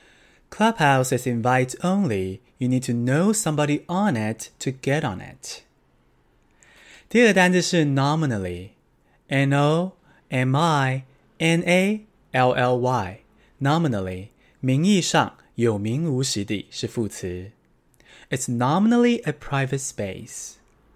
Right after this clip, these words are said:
话说啊，Bingo 蛮幸运的，有拿到邀请码。这要感谢 Podcast 节目售后不理的邀请。所以呢，我也加入了这个 Clubhouse 晃晃。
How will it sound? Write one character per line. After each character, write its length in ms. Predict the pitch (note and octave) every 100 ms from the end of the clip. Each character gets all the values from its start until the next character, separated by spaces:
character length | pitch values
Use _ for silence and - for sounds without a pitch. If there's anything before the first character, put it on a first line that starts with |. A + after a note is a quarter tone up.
| _ _ _ _ _
话 200 | - G#3
说 200 | - F#3+
啊， 220 | F#3 F3+
Bingo 380 | F3 G#3 F3+ C3+
蛮 260 | A#2+ A#2+ C3+
幸 200 | F#3+ F3
运 180 | E3
的， 280 | A#2 G2 F#2 -
有 140 | A#2+
拿 200 | A#2+ B2+
到 200 | E3 D#3
邀 240 | D3 D3
请 260 | D3+ - G2+
码。 220 | A2 F2 - _ - - - -
这 120 | -
要 100 | G#3
感 200 | G3 D#3
谢 220 | C3+ F#3 E3+
Podcast 460 | E3+ E3 E3 D#3
节 180 | - B2+
目 240 | C#3 D3
售 300 | C3 - F#3+
后 200 | D3+ F3
不 160 | D#3 D#3+
理 120 | A#2+
的 120 | G2+
邀 260 | A2 C3 D3
请。 280 | C#3+ G#2+ - _ _ _ - - -
所 160 | - A3
以 60 |
呢， 240 | G3 F3+ F3+
我 80 | G3
也 120 | D#3+
加 180 | E3 F3
入 80 |
了 80 | E3+
这 100 | D#3
个 140 | D#3 C#3+
Clubhouse 640 | - E3 D#3+ A2+ F2+ -
晃 220 | D3+ G#2+
晃。 260 | - G#2+